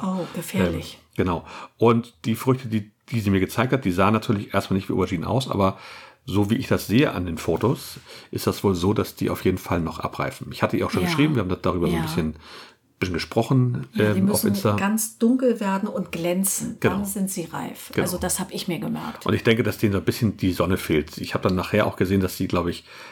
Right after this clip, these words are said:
Speaker 2: aus der Eifel kommt und die hatten, glaub ich, ähnliches Scheißwetter wie wir hier.
Speaker 1: Ja, das Landei hat Wollsocken getragen.
Speaker 2: Genau.
Speaker 1: Wird's da wohl kalt.
Speaker 2: Und es war auch kalt.
Speaker 1: Ja.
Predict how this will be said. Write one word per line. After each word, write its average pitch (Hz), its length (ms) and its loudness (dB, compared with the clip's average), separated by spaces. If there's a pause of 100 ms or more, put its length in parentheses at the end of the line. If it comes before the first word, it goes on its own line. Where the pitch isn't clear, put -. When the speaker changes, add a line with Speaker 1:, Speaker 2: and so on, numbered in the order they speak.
Speaker 2:
aus - 120 -2
der - 100 0
Eifel 110 220 0
kommt 104 300 0
und 90 220 -6
die 90 80 2
hatten, 90 320 -2
glaub 87 200 2
ich, 85 220 -6 (360)
ähnliches 117 640 2 (680)
Scheißwetter - 880 -4
wie 82 140 -6
wir 135 140 4
hier. 208 160 4
Speaker 1:
Ja, 214 160 -6 (100)
das 165 160 -8
Landei 170 300 -4
hat 165 180 -8
Wollsocken 180 400 -2
getragen. 165 420 -8
Speaker 2:
Genau. 107 220 2
Speaker 1:
Wird's - 180 -6
da 175 140 -8
wohl 185 140 -10
kalt. - 180 -4
Speaker 2:
Und 202 60 2
es - 60 -4
war 104 100 4
auch - 60 -6
kalt. 135 360 2 (160)
Speaker 1:
Ja. 101 200 -8